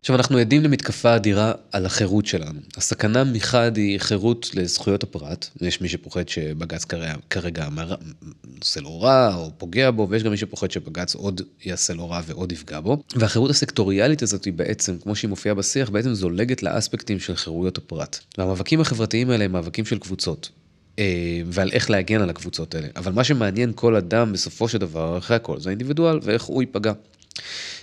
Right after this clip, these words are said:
גם מי שנלחם למען צביון, בסופו של דבר הפחד שלו מגיע מתוך חשש על העצמי שלו ועל משפחתו, על מרחבים פיזיים,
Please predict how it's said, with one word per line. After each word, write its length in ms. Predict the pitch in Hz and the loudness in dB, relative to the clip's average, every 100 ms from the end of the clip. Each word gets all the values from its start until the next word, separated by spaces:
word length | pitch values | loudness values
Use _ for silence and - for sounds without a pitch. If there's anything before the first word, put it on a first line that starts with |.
| - | 0
גם 80 | 127 | 4
מי 60 | 147 | 4
שנלחם 300 | 131 110 135 | 2 2 2
למען 280 | 110 120 113 | 4 2 0
צביון, 540 | - 82 92 131 135 | -2 -2 2 2 2
בסופו 260 | 101 - 90 | 0 -4 -4
של 40 | |
דבר 220 | 90 87 | -2 -4
הפחד 320 | 82 101 104 | -2 -2 -2
שלו 180 | 104 87 | -4 -6
מגיע 240 | 82 87 90 | -4 -4 -4
מתוך 300 | 85 98 82 | -4 -4 -4
חשש 320 | - 95 92 | -4 -2 -2
על 100 | 82 | -4
העצמי 360 | 78 - 104 | -4 -2 -2
שלו 340 | 104 98 98 90 | 0 0 0 -2
ועל 440 | 82 78 78 76 | -4 -8 -8 -8
משפחתו, 600 | 80 - - - 117 117 117 - - - - - | -10 -12 -10 2 4 4 2 -10 -18 -18 -10 0
על 140 | 117 | 2
מרחבים 460 | 120 110 107 107 95 | 4 4 2 0 0
פיזיים, 540 | - 98 90 95 95 | -2 -2 0 -2 -4